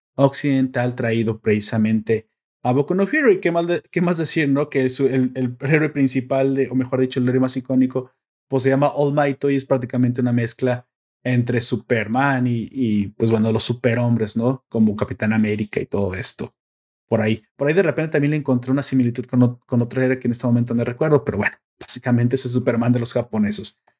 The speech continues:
All Might. Ese es hasta rubio y todo, ¿no? Cosa muy curiosa. Bueno, eso es lo que debes saber. El mundo de Boku no Hero, a grandes rasgos, se trata de un mundo en el que el ochenta por ciento de la población ha desarrollado, eh, poderes. Aquí les llaman dones.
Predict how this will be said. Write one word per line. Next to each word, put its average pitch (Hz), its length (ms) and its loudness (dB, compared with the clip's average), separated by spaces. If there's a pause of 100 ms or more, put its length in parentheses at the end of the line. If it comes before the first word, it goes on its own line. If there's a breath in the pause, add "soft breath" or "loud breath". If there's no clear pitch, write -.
(400)
All 120 200 0
Might. 110 340 -2
Ese 135 220 2
es 131 120 -2
hasta - 300 -2
rubio 151 300 2
y 135 100 -2
todo, 120 260 -2
¿no? 135 200 0
Cosa 127 180 -8
muy 120 180 2
curiosa. 107 480 -4 (540 soft breath)
Bueno, 135 220 4
eso 170 180 -6
es - 20 2
lo 185 100 2
que 151 100 0
debes 147 200 0
saber. 170 440 0 (240)
El 151 160 0
mundo 208 440 2
de 180 280 -2
Boku 165 280 -4
no 180 100 2
Hero, 170 420 2
a 139 80 -2
grandes 151 320 2
rasgos, 151 260 -2
se 147 60 -2
trata 135 240 -2
de 147 60 4
un 147 120 0
mundo 143 260 2
en 143 80 0
el 123 140 -2
que - 100 0
el 123 60 4
ochenta 151 480 0
por 139 240 0
ciento 143 380 0
de 139 60 0
la 139 120 -2
población 135 640 0 (340)
ha 139 120 2
desarrollado, 120 840 0 (200)
eh, 127 200 4
poderes. 107 640 -4
Aquí 131 220 -4
les 135 120 4
llaman 123 340 0
dones. 175 680 -2